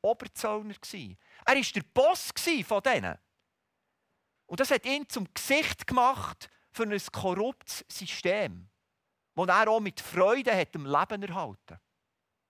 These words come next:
Und jetzt steht Jesus unter dem Maulbeerbaum jetzt, schaut rauf und sagt, gerade ausgerechnet zum grössten Schurken von dieser Stadt,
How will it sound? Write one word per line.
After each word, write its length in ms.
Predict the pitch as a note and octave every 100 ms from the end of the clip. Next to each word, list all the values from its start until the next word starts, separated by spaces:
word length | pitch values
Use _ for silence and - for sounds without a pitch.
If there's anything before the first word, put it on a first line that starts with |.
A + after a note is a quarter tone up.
| _ _ _ _ _ _ _ _ _ _ _ _ -
Und 160 | G3
jetzt 320 | A3+ D#4+ - -
steht 360 | C4 A3+ -
Jesus 840 | F#3+ G#3 B3+ D4 D4 C#4 - - - _ _ _ -
unter 300 | C4+ A#3+ G#3+
dem 400 | G3+ F#3 D3 G2+ _ _ -
Maulbeerbaum 960 | D#3 A#3+ D#4 D4+ D4 - - A3 D4
jetzt, 360 | C#4 D4+ - - E4 _ _ _ _ _ _ -
schaut 420 | B3+ B3+ - -
rauf 260 | B3+ D#4+ F4+ E4
und 120 | C4+
sagt, 560 | A#3+ A#3 C4 - - - _ _ _ _
gerade 240 | C4 C#4
ausgerechnet 720 | C#4 E4+ F4+ C4+ C4 C#4+ D4 -
zum 180 | G#3
grössten 560 | - A3 C4+ E4 - G3+
Schurken 600 | - - D4+ E4+ - B3
von 140 | A3
dieser 200 | G3+ F3+
Stadt, 440 | F3 - F#3+ C4